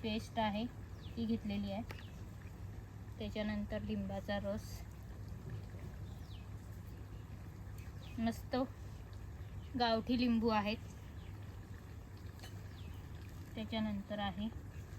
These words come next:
लाल तिखट, आगरी मसाला, हळद, धना पावडर, जिरा पावडर, सॉल्ट चवीनुसार.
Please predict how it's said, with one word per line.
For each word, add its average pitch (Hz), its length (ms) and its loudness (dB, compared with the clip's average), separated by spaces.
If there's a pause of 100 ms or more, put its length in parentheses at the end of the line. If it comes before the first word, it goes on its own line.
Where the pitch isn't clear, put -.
लाल 202 300 6
तिखट, 226 280 4 (1700)
आगरी 214 300 8
मसाला, 226 440 8 (2250)
हळद, 220 260 6 (1800)
धना 208 260 6
पावडर, 208 380 4 (100)
जिरा 208 280 -2
पावडर, 208 340 0 (960)
सॉल्ट 220 540 6
चवीनुसार. 214 720 4